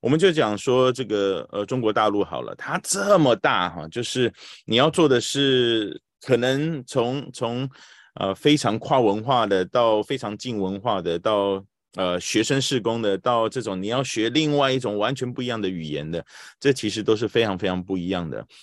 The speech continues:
我想当初，呃，你接受呼召的时候，大概也没有想这么多吧。如果你都知道前面有这么多会，会，会转弯的路啊，或者是有的挑战，大概你会，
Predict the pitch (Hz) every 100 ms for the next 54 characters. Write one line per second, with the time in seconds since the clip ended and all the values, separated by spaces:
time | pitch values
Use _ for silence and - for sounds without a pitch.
0 | _ - 165 127 107 107 139 147 - 139
1 | 135 139 135 - _ _ - 101 101 101
2 | 104 98 143 143 160 131 135 139 131 127
3 | 104 - 92 110 101 117 110 117 107 92
4 | 90 87 117 120 85 80 107 90 92 87
5 | 78 64 85 120 117 90 90 120 - 117
6 | 123 104 - 113 98 95 110 95 104 107
7 | - - _ _ _ 147 127 - 135 123
8 | - 127 - 87 101 117 110 110 131 110
9 | 107 107 117 110 101 110 101 90 92 -
10 | 76 - 101 123 117 113 95 90 117 107